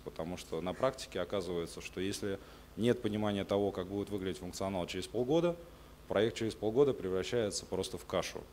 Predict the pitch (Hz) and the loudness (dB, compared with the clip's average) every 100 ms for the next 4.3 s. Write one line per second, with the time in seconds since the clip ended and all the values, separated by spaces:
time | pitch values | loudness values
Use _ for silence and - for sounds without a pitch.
0 | - - 85 - - 85 85 - 82 78 | -18 -12 -10 -8 -6 -4 -4 -4 -6 -6
1 | - 90 131 127 - - 78 85 82 71 | -4 -4 -4 -6 -8 -12 -10 -8 -6 -6
2 | - 85 82 - 85 - - 98 90 98 | -4 -2 -2 -6 -8 -8 -6 -6 -4 -4
3 | 87 85 87 - 87 92 98 120 - - | -2 -2 -4 -4 -6 0 2 2 -2 -8
4 | 82 80 78 | -4 -4 -4